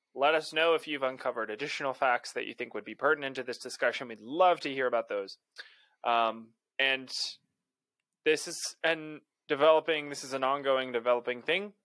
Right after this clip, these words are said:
so we may have further updates, but there are a lot of resources out there where you can find more information about this. But hopefully this was enlightening and shared some interesting details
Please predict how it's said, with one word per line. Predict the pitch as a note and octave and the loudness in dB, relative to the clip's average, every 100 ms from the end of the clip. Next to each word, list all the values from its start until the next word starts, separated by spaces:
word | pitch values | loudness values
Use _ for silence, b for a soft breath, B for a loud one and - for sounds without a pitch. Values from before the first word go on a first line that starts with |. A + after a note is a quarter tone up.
| _ | _
so | - A#2+ | -2 -2
we | A2 A#2+ | -2 -6
may | A#2+ | -8
have | A#2+ A#2 | -6 -6
further | - A2+ A2 | -8 -8 -6
updates, | A2+ A2+ A2+ - - | -6 -4 -6 -6 -4
but | A#2 G#2 B B B B B | -2 -2 B B B B B
there | C3 | 2
are | B2+ | 4
a | |
lot | A#2+ A2+ | 6 2
of | |
resources | A2+ A2+ A#2+ A2+ A2+ | 0 -8 -10 -8 -2
out | A2+ | 0
there | A2+ A2 | 0 -2
where | G#2+ | -4
you | G#2 | -12
can | A2+ | -10
find | G#2+ G#2 | -8 -6
more | B2+ | -4
information | D3+ C#3+ C#3 - | -6 -6 -8 -2
about | D#3 F#3+ | 4 4
this. | F#3 G2 - - _ | 4 -6 -8 -14 _
But | - | -14
hopefully | D3 - C3 A#2+ | -12 -8 -4 -4
this | B2 - | -6 -6
was | A#2 G#2 G#2 - | -4 -4 -4 -12
enlightening | A2+ A2 A#2 C3 A2 A2 D#3+ - | -12 -2 -2 -2 -8 -14 -14 -8
and | - C3 B2 B2 | -2 0 0 -4
shared | - - C3+ B2+ A#2+ | -10 -4 0 0 -2
some | - A#2 A2 A2 | -8 -8 -12 -14
interesting | C3 C3 C#3+ C#3+ B2+ | -14 -12 -8 -8 -6
details | C#3+ C#3 B2+ B2+ B2 | -6 0 2 2 0